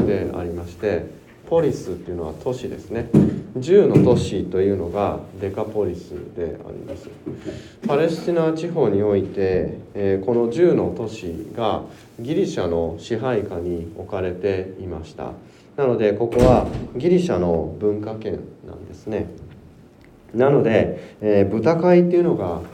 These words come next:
出てきますね。えー、イスラエルでは、あー、旧約聖書のレビ記に、「豚は汚れているから食べてはいけない」とこう書いてあるため、えー、イスラエルの人々は豚を飼うということはしていなかったわけで、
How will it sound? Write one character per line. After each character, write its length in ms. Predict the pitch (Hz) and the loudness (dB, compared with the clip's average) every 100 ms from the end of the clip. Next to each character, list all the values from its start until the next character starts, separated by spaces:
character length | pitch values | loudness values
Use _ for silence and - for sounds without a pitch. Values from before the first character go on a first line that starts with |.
| - | -8
出 80 | 107 | -6
て 100 | 87 | -6
き 140 | 87 | -10
ま 140 | - - | -12 -14
す 120 | - | -10
ね。 160 | 110 120 120 - - - - | -8 -8 -10 -20 -20 -20 -10
え 640 | 110 110 107 104 101 101 104 - - - - | -4 0 2 2 4 2 0 -6 -18 -20 -6
ー、 40 | 131 | -6
イ 40 | |
ス 160 | 127 175 | 0 4
ラ 160 | 196 | 6
エ 60 | 156 | 6
ル 80 | 98 | 4
で 100 | 87 | 2
は、 360 | 90 87 85 - - - | 2 0 -2 -6 -18 -16
あ 40 | - 80 - - 80 - | -12 -10 -10 -10 -10 -2
ー、 0 | |
旧 160 | 143 | 6
約 200 | 143 - | 6 6
聖 160 | 139 117 | 2 0
書 120 | 98 | 0
の 220 | 85 85 - - - | -2 -4 -8 -16 -6
レ 120 | 110 | -2
ビ 100 | 117 | 0
記 120 | - | -2
に、 200 | 92 87 87 - - - | -4 -4 -8 -14 -20 -14
「豚 260 | 104 117 117 | -6 -4 0
は 140 | 110 | -2
汚 260 | 110 120 117 | 0 0 0
れ 80 | 117 | 0
て 120 | 117 | 0
い 40 | |
る 100 | 117 | -2
か 100 | 107 | 0
ら 80 | 101 | -2
食 180 | 92 123 | -2 -2
べ 100 | 107 | 0
て 80 | 104 | 0
は 100 | 95 | -2
い 60 | |
け 120 | 98 123 | -2 -2
な 180 | 123 | 0
い」 60 | 110 | -2
と 80 | 85 | -4
こ 300 | - 104 98 | -8 -6 -4
う 40 | 98 | -2
書 140 | 104 | -4
い 60 | 90 | -4
て 100 | 87 | -6
あ 60 | |
る 100 | 78 | -8
た 120 | 76 78 | -8 -8
め、 180 | 110 147 - - - - - | -6 -8 -14 -20 -20 -18 -6
え 240 | 107 104 | 0 2
ー、 40 | 107 | 2
イ 20 | |
ス 120 | 107 | 0
ラ 120 | 170 | 2
エ 60 | 160 | 2
ル 80 | 110 | 0
の 100 | 92 | -4
人 160 | - | -6
々 300 | 98 92 87 | -8 -8 -6
は 200 | 95 87 82 | -4 -4 -4
豚 320 | 104 104 120 | -4 0 2
を 280 | 113 110 113 | 2 0 0
飼 180 | 131 104 | 2 2
う 100 | - | 0
と 120 | - | -6
い 40 | |
う 60 | - | -12
こ 120 | - | -12
と 100 | - | -6
は 220 | 87 71 85 | -4 -4 -10
し 100 | - | -8
て 160 | 113 | -4
い 40 | 107 | -2
な 120 | 107 | -4
か 100 | 107 | -8
っ 40 | |
た 140 | - 80 | -10 -10
わ 80 | 85 | -10
け 120 | 87 | -8
で、 160 | 92 | -8